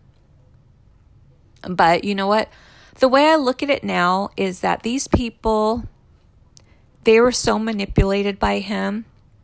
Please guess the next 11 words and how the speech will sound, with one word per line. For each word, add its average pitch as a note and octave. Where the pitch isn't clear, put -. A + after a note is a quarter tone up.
and G3+
so G#3+
clouded G3
and F#3+
so G3
snowballed, F3+
like, E3+
they G3+
had G#3+
no F3+
idea. E3